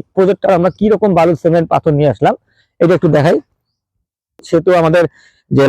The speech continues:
লালমনিরহাট পাটগ্রাম থেকে আমরা কিন্তু সিলেকশন বালুটা নিয়ে আসি। এই সিলেকশন বালুটা দেখতে পাচ্ছেন, এটা মোড়াদানা বালুটা যেটা, এটা দিয়ে আমরা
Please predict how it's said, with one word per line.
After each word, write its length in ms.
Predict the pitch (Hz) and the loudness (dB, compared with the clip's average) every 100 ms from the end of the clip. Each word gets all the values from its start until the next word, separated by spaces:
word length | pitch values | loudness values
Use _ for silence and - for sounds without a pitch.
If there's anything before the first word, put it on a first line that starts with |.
| 135 | 2
লালমনিরহাট 540 | 160 185 202 208 190 - | 2 2 2 2 0 0
পাটগ্রাম 380 | 165 151 165 180 | 0 0 0 0
থেকে 140 | 180 185 | 0 0
আমরা 120 | 151 151 | 0 0
কিন্তু 160 | 165 202 | 0 0
সিলেকশন 300 | - 170 - 151 | 0 -2 0 0
বালুটা 220 | 151 151 147 | 2 2 0
নিয়ে 120 | 147 | 0
আসি। 160 | 113 101 - - | -2 -8 -6 -4
এই 60 | 147 | 0
সিলেকশন 260 | 175 170 156 | 0 0 0
বালুটা 180 | 147 143 | 0 -2
দেখতে 140 | - 131 | -2 -2
পাচ্ছেন, 220 | - 185 - _ _ _ _ - | -2 -4 -6 _ _ _ _ -4
এটা 100 | 156 151 | 0 2
মোড়াদানা 320 | 170 175 165 147 | 2 2 2 2
বালুটা 220 | 143 147 139 | 0 0 0
যেটা, 160 | 160 320 - _ _ _ - | 0 -4 -6 _ _ _ -2
এটা 120 | 165 | 0
দিয়ে 120 | 175 165 | 2 2
আমরা 120 | 165 | 2